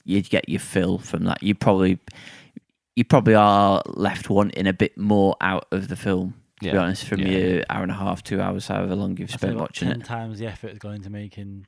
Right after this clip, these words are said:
Speaker 3: Paranorman than it went into Arachnophobia.
Speaker 1: Yeah.
Speaker 3: Like, P-, Arachnophobia seems like they got a script together, grabbed some actors, "Let's go!
Speaker 1: Mm-hmm, yeah.
Speaker 3: We'll figure it out, put some sweaters on the floor."
Speaker 1: <laughs>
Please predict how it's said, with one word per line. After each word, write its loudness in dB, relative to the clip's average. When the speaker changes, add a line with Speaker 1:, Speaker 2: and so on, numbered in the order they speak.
Speaker 3:
Paranorman -12
than -14
it -14
went -16
into -20
Arachnophobia. -16
Speaker 1:
Yeah. 6
Speaker 3:
Like, -10
P-, -10
Arachnophobia -4
seems -8
like -6
they -14
got -10
a -16
script -14
together, -10
grabbed -8
some -10
actors, -10
"Let's -12
go! -2
Speaker 1:
Mm-hmm, 0
yeah. 4
Speaker 3:
We'll -10
figure 0
it 0
out, 2
put -4
some -8
sweaters 2
on -2
the 0
floor." 0
Speaker 1:
<laughs> -20